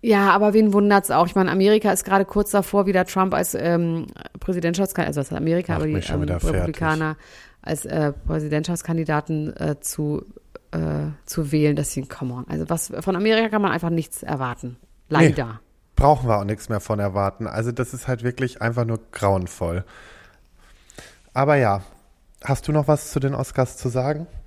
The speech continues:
Speaker 1: Nee, ich finde, die Oscars sind sowieso immer eine komische Veranstaltung. Das sind immer irgendwie komische Filme und es ist ja wirklich diese Akademie und ich weiß, wie das bei der Filmakademie,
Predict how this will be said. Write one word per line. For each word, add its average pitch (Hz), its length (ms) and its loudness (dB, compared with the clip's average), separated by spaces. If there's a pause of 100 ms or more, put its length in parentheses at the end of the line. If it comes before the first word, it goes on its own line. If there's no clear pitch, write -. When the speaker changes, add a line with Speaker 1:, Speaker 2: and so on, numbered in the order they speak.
(1160)
Speaker 1:
Nee, 208 460 6
ich - 120 -8
finde, 262 180 4
die - 20 4
Oscars 226 280 2
sind 226 100 0
sowieso 202 320 0
immer 190 120 2
eine 170 120 0
komische 165 360 -4
Veranstaltung. 151 640 -6
Das 156 100 -8
sind 170 120 -6
immer 175 200 -2
irgendwie 165 200 -4
komische 175 380 -4
Filme 170 340 0
und 156 100 -2
es 151 120 -8
ist 156 100 -8
ja 160 160 0
wirklich 160 180 -8
diese 165 200 -4
Akademie 165 500 -2
und 156 60 -2
ich 151 120 -10
weiß, 160 200 0
wie 165 40 -4
das 156 120 -6
bei 156 80 -4
der 151 100 -2
Filmakademie, 147 680 -2